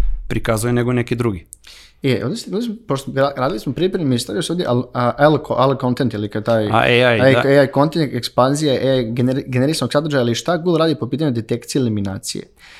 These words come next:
Speaker 2: Kako generiš-, možda mi objasniš malo više o ovom? Šta
Speaker 1: Pa,
Speaker 2: je
Speaker 1: ne-
Speaker 2: generalno taj A I content koji, koji se radi? Ili to neki,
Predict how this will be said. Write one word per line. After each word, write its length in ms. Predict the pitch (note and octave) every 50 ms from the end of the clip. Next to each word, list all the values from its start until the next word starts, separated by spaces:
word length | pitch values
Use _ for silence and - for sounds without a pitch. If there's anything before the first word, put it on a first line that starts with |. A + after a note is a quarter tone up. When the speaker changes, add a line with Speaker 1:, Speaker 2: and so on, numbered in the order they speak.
| - - - - - _ _
Speaker 2:
Kako 180 | - - C#4 B3+
generiš-, 420 | E3 G3 A#3 G#3+ F#3 D#3+ - C#3+
možda 220 | C#3+ D#3+ A3 A#3+
mi 60 | G#3 F#3
objasniš 320 | E3+ F#3 E3+ C#3 A2+ -
malo 160 | A2+ G#2+ G#2
više 260 | G2+ G#2 - - -
o 40 | G2+
ovom? 220 | G2+ G2+ F#2 F2+ - - - - -
Šta 120 | - -
Speaker 1:
Pa, 60 | F#3
Speaker 2:
je 40 | G3+
Speaker 1:
ne- 60 | -
Speaker 2:
generalno 280 | - G#3+ G3+ F3 D3 C3
taj 420 | - - D3 C3+ B2+ A2+ C3 C3
A 100 | B2 A#2
I 40 | A2
content 380 | - - A2+ A2+ A2 B2+ G#2+ G2
koji, 240 | - G#2+ G#2+ G#2 A2
koji 180 | - A2+ G#2
se 120 | G2 - G#2+
radi? 140 | G#2+ G#2+ G#2
Ili 100 | G#2 -
to 120 | - D3
neki, 420 | D#3 D#3+ D3+ - D3 C3 B2 A#2